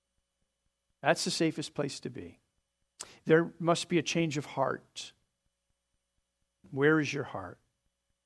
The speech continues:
There will be a detachment from the worldly, from the sinful, the things that are desirous, uh, to us as sinners, and that will be painful.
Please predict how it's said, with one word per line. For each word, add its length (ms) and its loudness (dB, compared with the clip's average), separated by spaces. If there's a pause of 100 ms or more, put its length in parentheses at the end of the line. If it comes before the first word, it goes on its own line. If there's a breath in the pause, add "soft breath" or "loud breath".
(1120)
There 220 2
will 180 0
be 180 0
a 60 4
detachment 920 0 (180)
from 220 -2
the 100 2
worldly, 640 2 (1040)
from 200 0
the 80 2
sinful, 720 0 (520)
the 80 -4
things 300 0
that 120 4
are 60 0
desirous, 1000 2
uh, 280 -4
to 240 -2
us 360 -2 (340 soft breath)
as 220 0
sinners, 600 2 (220 soft breath)
and 200 0
that 240 8
will 140 2
be 160 -2
painful. 720 -4